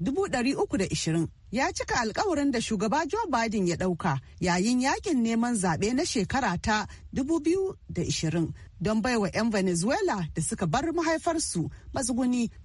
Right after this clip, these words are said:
a cikin halin rugujewar tattalin arziki, rikicin masifa da rikicin siyasa a ƙarƙashin Maduro.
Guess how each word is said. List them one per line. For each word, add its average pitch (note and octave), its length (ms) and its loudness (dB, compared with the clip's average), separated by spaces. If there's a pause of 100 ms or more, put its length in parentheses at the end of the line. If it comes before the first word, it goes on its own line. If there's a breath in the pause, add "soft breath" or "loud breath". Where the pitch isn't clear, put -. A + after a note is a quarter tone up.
a D#3+ 80 0
cikin A#3 320 0
halin A#3 380 2
rugujewar A3+ 580 2
tattalin F#4 420 0
arziki, E3+ 640 -2 (220)
rikicin F#4 400 -2
masifa F#3 560 0 (180)
da E3 80 -2
rikicin G#3+ 460 0
siyasa C#4 600 0 (120)
a - 80 -6
ƙarƙashin D#4 500 0
Maduro. F3+ 560 2